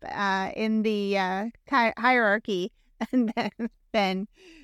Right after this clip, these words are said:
than, uh, Leslie Coffey. Not that Leslie Coffey isn't a goddess,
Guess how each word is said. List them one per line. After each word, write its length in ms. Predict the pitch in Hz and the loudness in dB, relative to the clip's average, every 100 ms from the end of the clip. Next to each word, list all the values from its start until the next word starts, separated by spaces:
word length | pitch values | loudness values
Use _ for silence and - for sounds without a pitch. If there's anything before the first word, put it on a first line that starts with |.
| 254 | _
than, 380 | - 240 220 220 | 0 2 4 4
uh, 260 | 214 196 202 | 4 2 2
Leslie 380 | 214 208 - 202 | 2 0 0 -4
Coffey. 460 | 214 175 - - 220 | -2 -2 -4 -10 -4
Not 420 | 254 285 294 254 | 0 2 2 2
that 140 | 277 | 2
Leslie 300 | 269 277 302 | 2 0 -2
Coffey 500 | - 269 262 254 214 | 0 0 0 -2 -4
isn't 520 | 262 294 294 311 277 - | -2 0 2 0 0 -4
a 100 | 240 | -2
goddess, 500 | 254 269 247 208 | 2 4 4 0